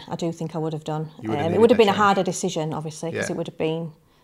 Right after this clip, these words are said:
Speaker 2: Walk away
Speaker 1: more
Speaker 2: from the comfort
Speaker 1: responsible.
Speaker 2: zone.
Speaker 1: Yeah, yeah, but I, I mean, I walked, I didn't walk away, but, um, the salary I left was a really competitive salary. It was a big, I think I would have struggled to have left it,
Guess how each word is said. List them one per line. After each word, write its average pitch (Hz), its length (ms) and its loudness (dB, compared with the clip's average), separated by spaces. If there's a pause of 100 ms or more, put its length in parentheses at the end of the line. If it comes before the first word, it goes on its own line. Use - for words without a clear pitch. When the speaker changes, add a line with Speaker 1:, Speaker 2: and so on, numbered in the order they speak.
Speaker 2:
Walk 110 200 -6
away 107 120 0
Speaker 1:
more 170 160 0
Speaker 2:
from 170 60 0
the 180 60 -2
comfort 175 180 0
Speaker 1:
responsible. 175 320 -2
Speaker 2:
zone. 208 60 -2
Speaker 1:
Yeah, 180 340 4
yeah, 180 220 0
but 190 180 2
I, 190 140 2
I 208 40 0
mean, 208 140 2
I 190 40 2
walked, 202 360 2 (280)
I 165 100 -8
didn't 165 200 -6
walk 151 280 -6
away, 160 180 -2
but, 165 180 -4 (480)
um, 160 420 0 (440)
the 190 240 -4
salary 190 320 2
I 170 60 4
left 180 220 2
was 180 140 -2
a 170 80 2 (140)
really 170 320 0
competitive 175 540 -6
salary. 190 420 2
It 165 60 0
was 180 120 2
a 170 60 0
big, 180 320 -2 (440)
I - 120 -12
think 240 200 6
I 220 60 6
would 220 140 8
have 202 80 2
struggled 185 520 0
to - 100 -6
have 165 120 -2
left 170 280 -4
it, - 220 -4